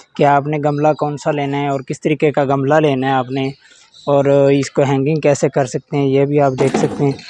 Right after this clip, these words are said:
ठीक है। तो ये आप देख सकते हैं, बहुत ही प्यारे hanging हुए हुए हैं। ये नीचे तक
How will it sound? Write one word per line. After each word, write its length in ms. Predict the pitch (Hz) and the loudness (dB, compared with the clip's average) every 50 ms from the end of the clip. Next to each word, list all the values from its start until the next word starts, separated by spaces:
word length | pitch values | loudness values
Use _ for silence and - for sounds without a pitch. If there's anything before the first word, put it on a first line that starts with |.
| - - _ - - - - _ _ _ _ _ _ _ - | -20 -20 _ -20 -20 -20 -20 _ _ _ _ _ _ _ -8
ठीक 220 | - 135 127 - | -8 -6 -2 -2
है। 120 | 156 151 156 - _ - - _ _ _ _ - - | -2 -2 -2 -4 _ -20 -20 _ _ _ _ -4 0
तो 260 | 143 135 135 131 131 | 0 2 4 4 4
ये 260 | 131 131 139 143 139 | 4 4 4 4 4
आप 100 | 139 131 | 2 2
देख 240 | 127 139 139 127 - | 0 -2 -2 -2 -2
सकते 280 | - 143 - _ 147 | -6 -10 -8 _ -6
हैं, 120 | 147 139 131 | -6 -4 0
बहुत 280 | 135 131 135 135 - | 0 2 2 2 0
ही 60 | 147 139 | 0 0
प्यारे 320 | 131 143 135 131 131 135 | 0 2 2 2 2 2
hanging 440 | 135 139 131 127 123 131 139 143 143 | 0 0 -2 -2 -2 -2 -2 0 0
हुए 220 | 135 123 135 147 | 0 0 0 0
हुए 120 | 147 147 139 | 0 0 -2
हैं। 140 | 139 143 - - - - - - - - - | -2 -4 -6 -12 -20 -20 -20 -20 -14 -6 -2
ये 160 | 139 143 139 | 0 2 2
नीचे 320 | 139 135 135 123 - 147 143 | 2 0 0 0 0 0 0
तक 160 | - 147 | 0 0